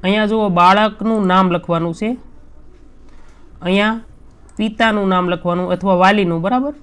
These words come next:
અહીંયા અટક લખવાની છે, અહીંયા બાળકનો આધાર કાર્ડ નંબર લખવાનો છે, બાળક તમારું જે છે એનો આધાર કાર્ડ નંબર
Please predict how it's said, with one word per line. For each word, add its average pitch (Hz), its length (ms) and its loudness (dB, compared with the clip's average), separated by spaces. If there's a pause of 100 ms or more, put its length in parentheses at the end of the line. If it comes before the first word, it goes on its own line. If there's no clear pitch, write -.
(460)
અહીંયા 190 220 0
અટક 220 280 -2
લખવાની 175 460 -2
છે, 214 260 -8 (1600)
અહીંયા 196 180 0
બાળકનો 208 600 4
આધાર 196 340 2
કાર્ડ 208 220 0
નંબર 202 440 2 (760)
લખવાનો 175 480 -2
છે, 165 160 -6
બાળક 175 520 0
તમારું 202 380 -2
જે 208 180 -2
છે 196 440 -4
એનો 196 440 -4
આધાર 165 260 0
કાર્ડ 190 200 -2
નંબર 185 380 0